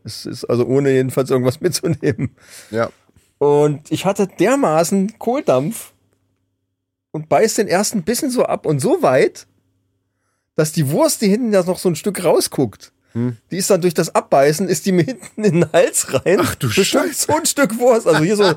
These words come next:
Speaker 2: <laughs>
Speaker 1: so, ja, so, ja, so daumengroß ungefähr.
Speaker 2: Du sollst auch nicht immer so schlingen.
Speaker 1: Ist mir in den Hals rein und wollte da auch nicht weiter. Und,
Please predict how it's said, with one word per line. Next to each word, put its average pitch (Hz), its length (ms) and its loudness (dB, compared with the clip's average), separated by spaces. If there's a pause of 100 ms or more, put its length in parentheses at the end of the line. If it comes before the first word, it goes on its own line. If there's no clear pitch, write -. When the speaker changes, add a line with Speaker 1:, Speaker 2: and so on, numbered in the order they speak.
Speaker 2:
<laughs> - 140 -20
Speaker 1:
so, 185 240 0
ja, 185 220 4
so, 170 260 2 (1040)
ja, 165 100 2
so 196 120 2
daumengroß 151 800 2
ungefähr. 185 580 2 (220)
Speaker 2:
Du 135 80 0
sollst 156 240 2
auch 175 80 2
nicht 165 120 0
immer 175 200 2
so 156 100 0
schlingen. 160 420 -2 (440)
Speaker 1:
Ist 262 180 2
mir 262 140 2
in 247 160 0
den 220 100 2
Hals 269 380 2
rein 262 320 2 (220)
und 214 180 2
wollte 226 280 2
da 247 180 4
auch 262 120 4
nicht 294 220 0
weiter. 302 420 2 (260)
Und, - 100 -2